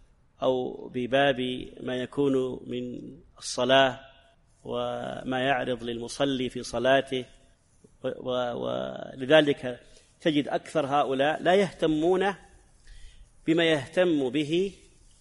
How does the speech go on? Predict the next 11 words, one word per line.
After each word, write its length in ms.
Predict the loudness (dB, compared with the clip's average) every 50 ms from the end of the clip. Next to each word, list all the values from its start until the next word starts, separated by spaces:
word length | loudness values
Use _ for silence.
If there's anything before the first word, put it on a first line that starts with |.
| -20 _
خاصة 880 | -10 -2 2 6 8 8 8 8 6 2 -2 -4 -4 -2 0 0 0 0
فقهاء 840 | -2 -4 -6 -4 0 0 0 2 2 2 4 4 4 2 0 -4 -8 -8
الحديث. 480 | -6 -4 -2 -2 -2 -2 -2 -8 -8 -10 -14 -18 -18 -18 -18 -20 -20 -20 -20 -20 -20 -20 -20 -20 _ _ _ _ _ _ _ _ _ 2
تجد 400 | 4 4 4 4 0 -2 -4 -12 -20 _ _ _ _ -20 -20 -20 -20 _ _ -6 -4
أهم 180 | -2 0 0
ما 200 | 2 4 4 4
عنده 420 | 4 2 2 0 0 0 -2 -4 -4 -8 -20 -20 -20 _ _ _ _ _ _ _ _ 2
أن 40 | 4
يتقدم 520 | 4 4 2 2 2 2 2 4 4 2
في 180 | 2 2 0 0
محرابه، 540 | 0 0 2 4 6 6 6 6 2 -2